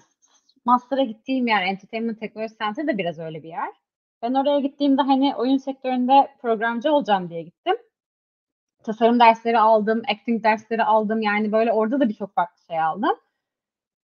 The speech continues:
Ee, yani aslında diyeceğim odur ki nasıl karar verdim? Birçok şey deneyerek karar verdim aslında. Benim en büyük fırsatım o oldu. Hani hiçbir zaman "Şu an karar vermek zorundayım, ne yapacağım bilmiyorum ama şunu seçeceğim."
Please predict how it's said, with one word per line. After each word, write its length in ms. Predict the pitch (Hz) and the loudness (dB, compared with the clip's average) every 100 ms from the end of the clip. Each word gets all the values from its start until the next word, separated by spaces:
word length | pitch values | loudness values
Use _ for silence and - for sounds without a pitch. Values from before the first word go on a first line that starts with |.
| _ 165 | _ 0
Ee, 60 | 175 175 175 170 165 - _ _ _ _ _ _ _ _ - | 2 4 2 0 -4 -8 _ _ _ _ _ _ _ _ 4
yani 320 | 262 285 269 | 4 4 2
aslında 760 | 254 262 311 302 370 403 247 240 | 0 0 0 4 6 6 4 -2
diyeceğim 300 | 240 311 294 | 0 0 0
odur 280 | 277 320 | 0 -2
ki 300 | - 370 240 | -2 -4 -2
nasıl 220 | 247 - 370 | -4 -2 2
karar 320 | 269 233 220 | 4 4 4
verdim? 480 | 208 220 311 359 - | 2 2 0 -2 -6
Birçok 420 | 226 294 320 - | -2 0 0 -2
şey 160 | 311 247 | -2 -2
deneyerek 400 | 240 226 180 - | -2 -2 -4 -2
karar 220 | 160 156 | -2 -2
verdim 240 | 156 151 | -6 -8
aslında. 540 | 180 - 202 226 240 - _ _ _ - - _ _ _ _ _ _ 226 | -14 -12 -4 0 0 -4 _ _ _ -20 -20 _ _ _ _ _ _ -4
Benim 200 | 233 240 | -2 0
en 140 | 254 | 0
büyük 180 | 240 - | -2 -8
fırsatım 380 | 220 214 247 233 | -14 -12 -8 -4
o 60 | |
oldu. 500 | 202 170 156 262 403 _ _ _ _ _ _ - | -4 -6 -4 -4 -6 _ _ _ _ _ _ -8
Hani 180 | 214 240 | -4 -2
hiçbir 200 | 233 247 | -4 -2
zaman 300 | 262 254 254 | -2 0 0
"Şu 140 | 269 | 0
an 140 | 254 | 0
karar 240 | 247 240 233 | 2 0 0
vermek 220 | 240 233 | -2 -4
zorundayım, 720 | 233 233 233 226 240 240 214 | -4 -4 -2 -2 0 -2 -6
ne 140 | - 226 | -6 -4
yapacağım 340 | 233 254 233 | -4 -4 -4
bilmiyorum 300 | 240 233 226 | -2 -2 -2
ama 140 | 233 233 | -4 -4
şunu 240 | - 233 | -4 -6
seçeceğim." 560 | 233 214 208 233 214 | -6 -14 -10 -8 -8